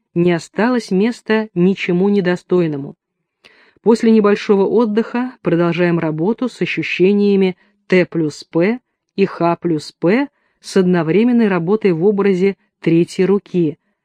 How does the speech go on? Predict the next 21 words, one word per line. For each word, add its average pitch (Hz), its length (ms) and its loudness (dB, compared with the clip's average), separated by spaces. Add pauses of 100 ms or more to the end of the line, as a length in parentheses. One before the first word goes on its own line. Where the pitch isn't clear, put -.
(100)
Эту 170 200 0
работу 175 460 0
мы 165 160 -2
начали 196 560 -2 (200)
на 185 200 2
предыдущем 160 640 -2
занятии. 147 560 -6 (1200)
Девятое. 196 640 0 (560)
Упражнение 214 840 2
с - 160 -8
образом 214 360 2
третьей 180 380 -2
руки. 175 400 -4 (680)
Передвижение 196 760 4
по - 160 -4
конечностям 180 800 0
через 208 300 2
позвоночник, 170 840 -2 (480)
а 156 120 -6
также 185 380 2
работа 185 640 0